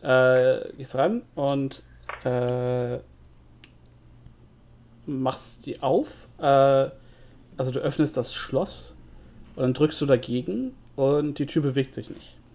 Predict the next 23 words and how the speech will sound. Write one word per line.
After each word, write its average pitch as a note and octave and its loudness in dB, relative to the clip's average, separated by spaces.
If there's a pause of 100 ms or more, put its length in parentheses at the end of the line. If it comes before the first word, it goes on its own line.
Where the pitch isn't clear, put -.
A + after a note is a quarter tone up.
(120)
Möchtest C3+ -2
du C3+ -4
jetzt E3+ 2
einen D3+ 4
Athletics-Check - -2
machen? A#2 -14 (460)
Das C#3 2
ist F#3 6
okay, F#3+ 4 (140)
<laughs> - 2
aber D#3+ 8 (500)
die C3 2
Tür C#3+ 4
geht C3 -2
tatsächlich B2 -2
nach A#2 -2
innen A#2+ -4
auf. G2+ -6
Das - -12
siehst - -8
du A2 0
anhand G#2+ -6
der G#2+ 0